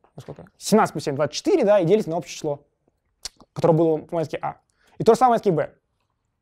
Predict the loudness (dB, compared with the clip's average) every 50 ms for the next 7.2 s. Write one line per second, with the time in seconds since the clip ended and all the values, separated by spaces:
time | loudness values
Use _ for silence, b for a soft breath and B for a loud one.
0 | _ _ _ _ _ _ _ 0 0 0 2 2 0 0 0 -4 -4 -4 -8 _
1 | _ _ -8 -2 2 2 2 2 0 b b b b b b b b -20 _ _
2 | 0 2 2 2 2 -2 -2 0 2 2 4 4 2 2 0 0 0 0 0 0
3 | -4 -6 _ _ _ _ _ _ _ _ _ _ _ _ _ _ _ _ _ _
4 | _ _ _ _ _ _ _ _ -2 2 2 2 2 0 -4 -10 -16 _ _ _
5 | _ _ _ _ _ _ _ _ _ _ _ _ _ _ _ _ _ _ _ _
6 | _ _ _ _ _ _ _ _ _ _ _ _ _ _ _ 0 0 0 2 0
7 | 0 0 -2 -2